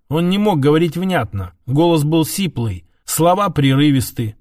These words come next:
но его глаза, когда они открывались, хранили не только боль, но и карту. Лирель часто замечала, как он чуть нахмуривает бровь, словно всматриваясь в место, где для него раньше проходила тропа.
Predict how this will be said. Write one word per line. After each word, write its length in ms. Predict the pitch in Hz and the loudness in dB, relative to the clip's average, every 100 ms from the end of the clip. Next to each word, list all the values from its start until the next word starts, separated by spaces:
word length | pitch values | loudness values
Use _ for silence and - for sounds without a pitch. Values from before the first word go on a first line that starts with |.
| - | -4
но 160 | 151 | 0
его 200 | 170 175 | 2 2
глаза, 480 | 156 170 165 180 180 | 2 2 2 0 -2
когда 320 | 143 127 135 | -2 -2 0
они 140 | 143 143 | 0 0
открывались, 880 | 135 - 151 143 123 95 85 - _ | -2 0 0 2 0 -2 -8 -14 _
хранили 720 | - 151 165 170 160 135 - | -2 0 2 2 0 -2 -2
не 140 | 135 | -4
только 380 | - 190 175 160 | -2 -2 -2 -2
боль, 420 | 131 151 151 92 - - _ - | 0 2 2 0 -10 -20 _ -4
но 140 | 131 | 0
и 100 | 139 | 2
карту. 600 | - 160 147 92 - 85 - _ _ _ _ | 2 0 0 -4 -10 -14 -16 _ _ _ _
Лирель 460 | 131 165 185 190 151 | 0 2 2 0 0
часто 340 | 180 170 170 | 0 0 0
замечала, 560 | 151 160 156 - 190 151 | 0 0 0 -2 0 0
как 240 | 139 127 | 0 0
он 140 | 151 139 | -2 0
чуть 260 | 202 160 | -4 -2
нахмуривает 720 | 147 147 156 170 156 156 151 | -2 0 2 2 4 4 2
бровь, 500 | 135 170 160 95 - - _ _ | 0 0 0 -2 -8 -20 _ _
словно 400 | - 147 156 151 | -2 2 2 2
всматриваясь 720 | - 165 175 147 147 147 135 | 0 0 0 0 2 2 0
в 40 | 147 | -2
место, 580 | 165 180 - - 90 - _ _ | -2 -2 -4 -6 -10 -12 _ _
где 180 | 120 143 | -2 0
для 160 | 143 156 | 2 2
него 300 | 156 160 165 | 4 4 4
раньше 320 | 175 - 139 | 2 0 -2
проходила 640 | 143 139 143 139 147 139 | -2 -2 -2 0 0 0
тропа. 680 | 147 147 135 127 98 82 | 0 -2 -2 -6 -6 -10